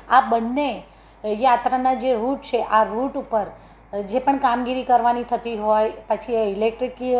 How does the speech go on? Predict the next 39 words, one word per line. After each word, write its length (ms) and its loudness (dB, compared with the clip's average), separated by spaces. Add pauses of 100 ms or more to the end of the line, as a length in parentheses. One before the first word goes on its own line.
(120)
ઇલેક્ટ્રિક 480 -2
વિશેનું 520 0
હોય 380 4 (440)
કે 100 -2
પછી 280 -2
વૃક્ષોને 480 -4
ટ્રીમિંગ 360 -6
કરવાનું 440 2
છે, 300 2
રોડ 240 0
રસ્તાની 640 0
કોઈ 220 -6
કામગીરી 500 -4
તાજેતરમાં 580 -2
કરવામાં 480 0
આવેલી 260 -4
તો 160 -8
નથી 300 -6
ને, 140 -4 (380)
અને 220 2
જો 120 -2
કરવામાં 500 2
આવેલી 300 -4
છે 340 -10
તો 200 -4
એની 320 -6
પણ 220 0
આપણે 320 -2
એક 140 -4 (680)
કન્ફર્મેશન 680 2
કરી 240 -2
લઈએ. 320 -2
એ 200 -4
માટે 360 -2
થઈ 300 2
અને 220 0
આજે 280 -4
બધા 360 2
જ, 40 -4